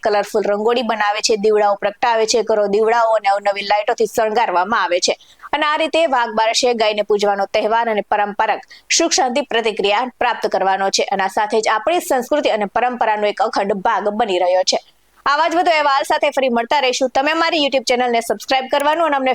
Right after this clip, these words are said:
Facebook અને Instagram પર ફોલો કરવાનું ભૂલશો નહીં. બાકી અવનવી અપડેટ્સ મેળવવા માટે આપ જોતા રહો બી એસ નાઇન ટી વી ન્યૂઝ.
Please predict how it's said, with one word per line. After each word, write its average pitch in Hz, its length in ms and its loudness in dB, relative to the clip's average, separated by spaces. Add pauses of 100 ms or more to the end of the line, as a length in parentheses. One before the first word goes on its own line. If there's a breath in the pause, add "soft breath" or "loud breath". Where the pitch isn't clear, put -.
Facebook 254 400 0
અને 233 120 -2
Instagram 240 500 -2
પર 226 200 0
ફોલો 254 300 2
કરવાનું 214 340 0
ભૂલશો 208 280 0
નહીં. 151 120 -10 (400 loud breath)
બાકી 285 320 0
અવનવી 294 260 2
અપડેટ્સ 254 340 0
મેળવવા 247 240 2
માટે 233 140 0
આપ 214 140 -2
જોતા 220 180 0
રહો 226 140 0
બી 247 100 2
એસ - 100 -6
નાઇન 226 120 -2
ટી 190 100 -2
વી 175 80 -6
ન્યૂઝ. - 180 -8